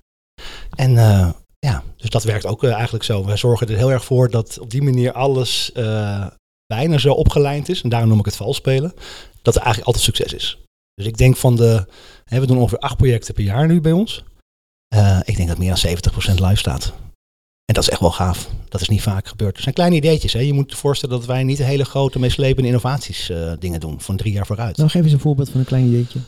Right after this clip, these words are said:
Speaker 1: Eh, nou, die naamstorm net genoemd. Ehm, even kijken, wat had ik nog meer? Eh, we hebben laatst, eh, afgelopen zomer, hè, Neer. Dat is dat project dat
Speaker 2: Ja,
Speaker 1: je met,
Speaker 2: ja, ja.
Speaker 1: dat je met je telefoon naar elkaar
Speaker 2: Ja,
Speaker 1: kan
Speaker 2: daarom
Speaker 1: wijzen.
Speaker 2: kom je niet aan. Als je gaat zoeken op Thijs Jansen I N G dan,
Speaker 1: Ja.
Speaker 2: <laughs> dan moet je eerst twintig
Speaker 1: Nou ja,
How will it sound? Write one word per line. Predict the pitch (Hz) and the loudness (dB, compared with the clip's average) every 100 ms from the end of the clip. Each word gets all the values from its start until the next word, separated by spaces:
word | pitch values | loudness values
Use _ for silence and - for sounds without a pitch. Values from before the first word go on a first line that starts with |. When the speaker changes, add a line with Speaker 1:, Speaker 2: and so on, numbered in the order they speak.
| - | -14
Speaker 1:
Eh, | - - 131 - | -4 -4 -4 -10
nou, | - 120 | -4 -2
die | 110 | 0
naamstorm | 131 151 - | 2 2 2
net | 131 123 | 2 0
genoemd. | 143 185 226 | 2 2 0
Ehm, | - 139 139 127 131 123 | -4 0 2 2 -2 -4
even | 135 117 | -4 -2
kijken, | 139 165 175 - | -4 -4 -6 -6
wat | - 117 | -10 -6
had | 117 | -4
ik | 113 | -2
nog | 110 | -2
meer? | 107 127 175 | -2 -2 -4
Eh, | 139 135 | 2 6
we | |
hebben | 139 127 | 6 6
laatst, | 127 123 - | 2 0 0
eh, | 117 104 - | -2 -2 -8
afgelopen | - 117 107 | -6 -4 -4
zomer, | 113 107 202 | -2 0 2
hè, | 165 | 2
Neer. | 165 104 117 180 - _ _ _ _ | 2 0 0 -4 -8 _ _ _ _
Dat | - | -14
is | - | -12
dat | - | -10
project | 113 104 | -10 -2
dat | 139 | 4
Speaker 2:
Ja, | 135 123 135 | 6 6 4
Speaker 1:
je | 160 | 2
met, | 127 | 0
Speaker 2:
ja, | 117 | 0
ja. | 120 | -2
Speaker 1:
dat | 123 | -4
je | 117 | -4
met | 107 | -6
je | |
telefoon | - 101 110 143 | -10 -10 -10 -6
naar | |
elkaar | 113 110 | -6 -2
Speaker 2:
Ja, | 110 | -2
Speaker 1:
kan | 120 | 0
Speaker 2:
daarom | - 120 | 0 0
Speaker 1:
wijzen. | 226 - | 0 0
Speaker 2:
kom | 254 | 0
je | 196 | 2
niet | 117 | 2
aan. | 104 110 | 0 0
Als | 113 | -2
je | 120 | -2
gaat | 107 | -4
zoeken | - 135 - | -4 -4 -4
op | - | -4
Thijs | 123 117 | -2 0
Jansen | 120 120 117 | -2 -2 0
I | 123 | 0
N | |
G | 113 139 | 0 -2
dan, | 170 185 | -2 0
Speaker 1:
Ja. | 147 151 202 - 208 - | 0 0 0 -2 -2 -2
Speaker 2:
<laughs> | 185 - - 208 | -2 -4 -6 -4
dan | 165 | 0
moet | 180 - | 0 0
je | 196 | -2
eerst | 196 | -2
twintig | 190 202 180 | 2 2 2
Speaker 1:
Nou | 185 160 | 2 2
ja, | 180 147 | 2 0